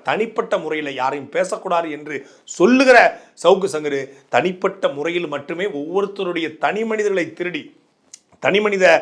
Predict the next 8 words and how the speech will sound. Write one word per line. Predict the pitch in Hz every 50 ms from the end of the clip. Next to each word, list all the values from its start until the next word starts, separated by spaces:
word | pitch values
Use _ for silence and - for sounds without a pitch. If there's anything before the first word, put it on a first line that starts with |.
| - - - - -
அந்த | - 143 143 143 143 139 139 139 131 - - - - _
நித்யானந்தாவுடைய | 139 135 - 196 190 185 185 185 185 175 170 165 170 170 165 165 160 156 151 151 147 147 147
வீட்டுக்குள்ள | 151 190 180 190 170 180 175 160 151 151 143 - - - _
கேமரா | - 151 175 196 202 196 190
வச்ச | 180 170 175 170 147
சன் | - 139 160 180
டி | 180 208
விக்கும் | 175 156 131 123 139 147 160 175